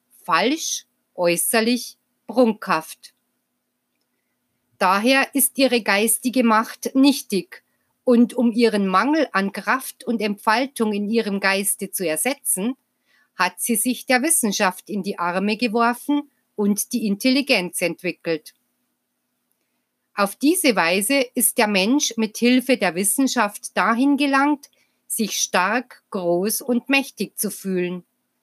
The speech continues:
Doch ich sage euch, dass jene Kraft und jene Größe unbedeutend sind, neben der Macht des Geistes, den ihr nicht wachsen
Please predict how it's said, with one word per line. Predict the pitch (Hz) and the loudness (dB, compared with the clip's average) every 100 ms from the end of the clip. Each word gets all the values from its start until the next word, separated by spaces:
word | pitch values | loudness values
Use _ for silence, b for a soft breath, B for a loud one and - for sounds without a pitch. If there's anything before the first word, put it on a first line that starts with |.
| _ _ _ _ _ _ _ _ _ _ - | _ _ _ _ _ _ _ _ _ _ 0
Doch | 220 | 2
ich | 226 208 - | 0 -6 -2
sage | - 226 262 262 - | 2 2 2 0 0
euch, | 185 233 - - | 2 2 -2 -2
dass | 202 202 - | 0 0 -2
jene | 202 269 285 | 0 2 0
Kraft | 269 214 202 202 - | 0 0 0 -2 -14
und | - 190 - | -8 -6 -6
jene | 190 240 269 | -2 2 2
Größe | - 220 214 214 208 147 | 0 -2 -2 0 -2 0
unbedeutend | 269 339 220 190 160 190 - 240 | 0 0 -2 -2 -2 -2 -2 -2
sind, | - 247 269 262 _ _ _ _ | 2 2 2 0 _ _ _ _
neben | 208 220 240 247 | -2 2 4 4
der | 233 226 | 4 4
Macht | 220 233 - - 247 | 2 2 -4 -8 -4
des | 240 | -2
Geistes, | 240 233 262 - - 185 233 - _ _ _ | 0 0 0 0 -2 0 0 -2 _ _ _
den | 214 208 | -2 -2
ihr | 196 185 | 0 0
nicht | 202 277 - - | 2 0 -2 -8
wachsen | 151 160 - - 254 | -4 -4 -2 0 0